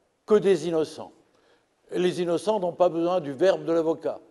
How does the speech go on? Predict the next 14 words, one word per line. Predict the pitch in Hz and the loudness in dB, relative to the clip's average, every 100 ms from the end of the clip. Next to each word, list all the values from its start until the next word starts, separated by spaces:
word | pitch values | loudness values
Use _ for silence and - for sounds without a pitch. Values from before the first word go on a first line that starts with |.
| _ _ _ 127 | _ _ _ -10
ni | 165 175 | -8 0
de | 165 | 0
ses | 151 - - 170 | 0 -8 -6 -4
ressources | 165 - 196 160 | -4 -4 -4 -4
d'intelligence, | 165 160 160 139 110 85 _ _ _ _ | -6 -6 -8 -8 -10 -14 _ _ _ _
bien | 104 147 | -2 -2
que | 147 160 117 - - _ - | 0 -2 -4 -10 -20 _ -6
la | 127 | -4
justice, | 131 139 - 165 151 123 | -4 -8 -12 -14 -14 -16
qui | - 117 | -18 -18
parfois | 113 - 131 - 143 | -8 -6 -4 -2 -2
manque | 135 151 113 | -2 -6 -10
de | |
perspicacité, | - 131 - 127 139 131 156 - 220 214 | -10 -10 -12 -12 -10 -10 -12 -6 -4 -4